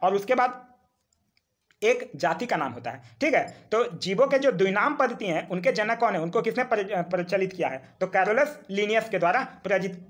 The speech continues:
प्रचलित किया गया था। बॉस इंडिकस की अगर हम बात करते हैं तो बॉस इंडिकस गाय का वैज्ञानिक नाम है। ठीक है, और पाइसम से सेटाइबम की अगर हम बात करते हैं तो ये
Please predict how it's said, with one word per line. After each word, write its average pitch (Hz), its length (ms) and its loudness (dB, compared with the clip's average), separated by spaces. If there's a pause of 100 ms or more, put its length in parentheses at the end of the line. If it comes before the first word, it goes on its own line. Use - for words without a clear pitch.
(160)
प्रचलित 208 380 -2
किया 160 140 -2
गया 135 140 -4
था। 127 180 -14 (200)
बॉस 269 280 2
इंडिकस 240 360 0
की 247 100 0
अगर 220 160 2
हम 196 80 -2
बात 180 220 0
करते 160 220 0
हैं 202 280 -6
तो 170 60 0
बॉस 220 260 0
इंडिकस 240 360 0
गाय 175 240 2
का 240 100 2
वैज्ञानिक 233 420 0
नाम 226 200 0
है। 302 140 -2 (200)
ठीक 277 120 0
है, 185 220 0 (100)
और 165 180 -2
पाइसम 196 320 2
से - 280 -6 (280)
सेटाइबम 233 640 0
की 220 120 -2
अगर 190 180 0
हम 190 100 -2
बात 180 180 0
करते 175 220 0
हैं 185 60 -4
तो 185 60 -2
ये 247 300 2